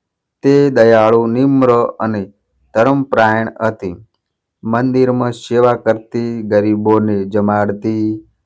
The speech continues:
વ્રત પૂજા કરતી અને મિત્રો, પોતાના પતિના અપવિત્ર ધનથી પણ છુપાઈને દાન પુણ્ય કરતી, કારણ કે તેને વિશ્વાસ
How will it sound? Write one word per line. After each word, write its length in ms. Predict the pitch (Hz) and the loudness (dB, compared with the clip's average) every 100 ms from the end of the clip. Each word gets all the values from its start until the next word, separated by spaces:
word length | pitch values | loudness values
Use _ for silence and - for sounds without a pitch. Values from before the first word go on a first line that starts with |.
| _ _ | _ _
વ્રત 340 | 110 113 120 107 | -2 0 -2 -6
પૂજા 440 | - 107 104 107 | -14 -10 -2 -2
કરતી 800 | 101 104 104 107 - 110 113 113 - _ _ _ _ _ _ _ _ _ _ _ _ _ | 0 -2 -4 -4 -8 -6 -4 -6 -8 _ _ _ _ _ _ _ _ _ _ _ _ _
અને 220 | 131 143 | -2 0
મિત્રો, 580 | 147 135 - 123 127 131 | 2 0 0 0 2 2
પોતાના 600 | 127 113 113 117 117 117 | 0 -2 0 0 2 0
પતિના 560 | 113 113 104 123 120 120 | 0 -2 -2 -4 -2 -2
અપવિત્ર 920 | 113 123 139 139 117 117 113 117 117 | 0 2 2 2 0 0 -2 0 2
ધનથી 720 | 110 101 92 92 127 120 87 85 _ _ _ _ _ _ - | 2 -2 -4 -6 -4 -4 -4 -10 _ _ _ _ _ _ 0
પણ 340 | 135 143 - | 2 2 0
છુપાઈને 920 | 110 - 120 135 127 120 113 113 113 107 107 - | -8 -10 -2 2 4 4 2 2 0 0 -6 -8
દાન 380 | 110 117 131 123 | 0 2 0 -2
પુણ્ય 380 | 110 101 101 | -4 -2 -2
કરતી, 640 | 104 104 - - 101 87 - _ _ _ _ | -2 -4 -4 -6 -6 -8 -14 _ _ _ _
કારણ 300 | - 131 143 | 0 2 4
કે 240 | 143 143 139 | 0 -2 -2
તેને 520 | 135 117 120 120 120 | 0 0 0 -2 -2
વિશ્વાસ 540 | 113 113 - 127 120 | -4 -8 0 2 2